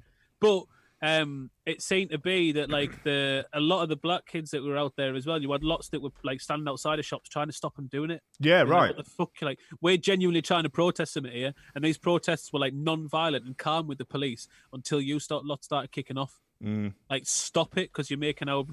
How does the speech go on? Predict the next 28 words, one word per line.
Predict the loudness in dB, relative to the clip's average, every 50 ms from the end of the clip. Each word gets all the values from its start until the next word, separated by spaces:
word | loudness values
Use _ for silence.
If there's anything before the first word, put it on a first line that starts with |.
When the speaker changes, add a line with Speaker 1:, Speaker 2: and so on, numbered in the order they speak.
| -2
Speaker 1:
our | -2 0 -2 -2
genuine | 0 0 -2 0 -2 -4 -6 -4
protest | -4 -2 -2 -2 -4 -6 -8 -8 -10 -12 _ _ _ _ -12
completely | -12 -12 -6 -4 -4 -4 -4 -4 -8
irrelevant. | -6 -6 -8 -8 -10 -12 -18 _ _ _ _ _ _ _ _ _ _ _ -20 -20 _ 0
Speaker 2:
Yeah, | 2 4 6
that's | 6 4 4 2
it. | 2 2
And | 2
then | 0 0 2
all | 2 2 2
it's | 2 2 0
ever | 0 -2 0
talked | 0 0 0 0 0 -2
about | -2 -2 -2 0 -2 -2
is | 0 0
like, | 0 2
"Well, | 4 4
this | 4 4 4 2
is | 0 0
just | 0 0 2 4
looting | 4 6 6 4 2 0 -4 -4 -4 -4
and, | -4 -6 -6 -8 -8 -6
and | -6 -4 0
violence." | 2 4 4 4 2 0 -4 -8 -10 -12 -10 -8
And | -8 -8 -10 -12 -14
it's | -12 -8
like, | -6 -6 -6 -6